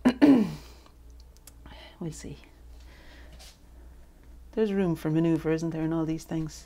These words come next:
It's exciting, really. Feels exciting. So I'm putting on more of this brown now to, um, set apart the leaves from the background on this side. I don't know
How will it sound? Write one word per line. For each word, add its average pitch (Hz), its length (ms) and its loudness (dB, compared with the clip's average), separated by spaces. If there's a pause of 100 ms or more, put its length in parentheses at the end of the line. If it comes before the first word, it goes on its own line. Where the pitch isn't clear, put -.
(120)
It's - 160 -12
exciting, 202 480 -4
really. 170 280 -4 (1000)
Feels 190 200 -8
exciting. 175 560 -6 (1300)
So - 140 -8
I'm 170 120 -4
putting 180 260 -2
on 185 120 -2
more 247 220 0
of 220 60 2
this 214 160 -4
brown 208 400 0
now 196 180 2
to, 185 360 -2 (100)
um, 180 380 -2 (1300)
set 202 260 0
apart 196 720 -2 (1400)
the 196 60 -2
leaves 208 500 0
from 190 240 -4
the 185 40 -4
background 185 520 -2
on 180 120 2
this 190 160 -2
side. 180 360 0
I 196 60 0
don't 214 200 -2
know 202 120 0